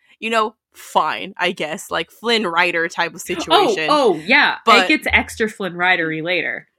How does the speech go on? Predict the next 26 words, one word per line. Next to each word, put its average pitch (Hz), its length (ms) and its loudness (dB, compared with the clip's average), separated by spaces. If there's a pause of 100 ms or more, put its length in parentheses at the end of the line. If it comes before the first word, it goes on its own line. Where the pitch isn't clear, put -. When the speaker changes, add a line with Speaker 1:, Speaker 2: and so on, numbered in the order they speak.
(240)
Speaker 1:
<laughs> 440 460 2 (600)
Yeah, 175 180 2
so 220 480 2 (1600)
we 220 140 -4
have 196 180 2
to 185 120 -2
unfortunately 185 480 -4
move 160 160 -8
on 156 220 -2
from 156 180 -10
this 151 300 -6
beautiful, 170 400 -8
beautiful - 420 -2
scene. 170 360 -4
Speaker 2:
<laughs> 269 400 -16
Speaker 1:
But, 202 220 2
um, 269 280 4
<laughs> 330 1500 -6
'cause 226 160 4
there's 247 240 4
still 330 420 2
a - 40 8
whole 277 240 8
movie 262 360 4
going 214 320 4
on. 233 400 4